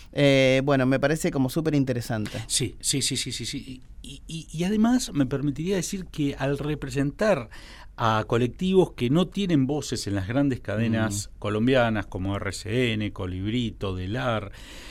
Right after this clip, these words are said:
Speaker 2: eh, la, la posibilidad de ten-, de contar con un medio propio, en este caso transmitiendo desde, cada día desde las ocho de la mañana desde la ciudad de Bogotá, pero, mm,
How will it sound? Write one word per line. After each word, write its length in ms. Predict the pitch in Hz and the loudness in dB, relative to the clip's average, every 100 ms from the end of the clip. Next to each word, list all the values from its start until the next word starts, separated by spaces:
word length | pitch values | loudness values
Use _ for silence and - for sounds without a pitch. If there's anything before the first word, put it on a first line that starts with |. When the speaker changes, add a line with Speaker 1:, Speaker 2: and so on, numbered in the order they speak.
| - - | -18 -10
Speaker 2:
eh, 380 | 139 131 127 123 123 - - - - | -2 2 2 0 -8 -10 -14 -14 -6
la, 600 | 139 127 127 123 123 120 | -4 -2 -4 -4 -6 -2
la 140 | 131 | -2
posibilidad 460 | 123 110 151 151 185 | -2 -4 -2 0 0
de 60 | 165 | 0
ten-, 300 | 143 143 135 | 0 0 0
de 100 | 127 | 0
contar 320 | 131 170 175 | 0 0 -2
con 140 | 143 | 0
un 120 | 135 143 | 2 4
medio 260 | 156 131 | 4 2
propio, 500 | 175 180 - 127 143 | 2 0 0 -2 0
en 60 | 185 | -4
este 140 | 220 | -8
caso 200 | 214 - | -8 -6
transmitiendo 540 | 151 123 123 147 151 127 | -4 -2 -2 -2 -2 0
desde, 600 | 110 101 98 95 92 87 - - - - | -2 -2 -4 -4 -6 -10 -16 -18 -16 -2
cada 220 | 185 170 | 0 2
día 240 | 170 180 | 2 2
desde 180 | 131 107 | 2 0
las 200 | 101 - | -2 -4
ocho 200 | 147 - | -6 -4
de 20 | |
la 80 | 131 | -2
mañana 380 | 123 127 151 160 | 0 0 0 0
desde 140 | 120 | 0
la 100 | 101 | -2
ciudad 320 | 98 107 117 110 | -4 -2 0 0
de 280 | 107 98 92 | 0 -2 -2
Bogotá, 460 | 110 120 190 131 - - - - - | -2 0 0 -2 -10 -18 -16 -18 -4
pero, 800 | 147 147 143 143 135 135 131 127 127 | 2 4 4 4 4 2 4 4 4
mm, 340 | 123 123 | 4 4